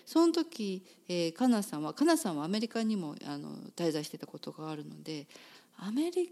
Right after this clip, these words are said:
カにも、あの、スタンプとか、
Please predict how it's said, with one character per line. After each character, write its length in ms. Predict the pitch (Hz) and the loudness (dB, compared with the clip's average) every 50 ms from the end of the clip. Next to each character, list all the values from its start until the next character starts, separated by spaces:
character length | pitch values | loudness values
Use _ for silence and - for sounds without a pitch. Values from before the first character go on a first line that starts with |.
| - - - | -8 -18 -8
カ 380 | - 339 330 311 302 302 302 | -4 0 0 2 2 2 2
に 240 | 294 302 311 311 311 | 2 4 4 6 6
も、 380 | 294 247 247 247 254 240 233 - - - - - | 8 6 6 6 6 4 2 -2 -8 -16 -8 -4
あ 80 | 202 | 0
の、 100 | 208 208 | 0 0
ス 100 | 196 - | 0 2
タ 180 | - - 381 370 | 2 4 4 6
ン 80 | 349 - | 4 2
プ 140 | - - | 0 -4
と 120 | - - - | -8 -8 -10
か、 380 | - - - 180 170 147 143 | -10 -6 -2 -2 -2 -2 -2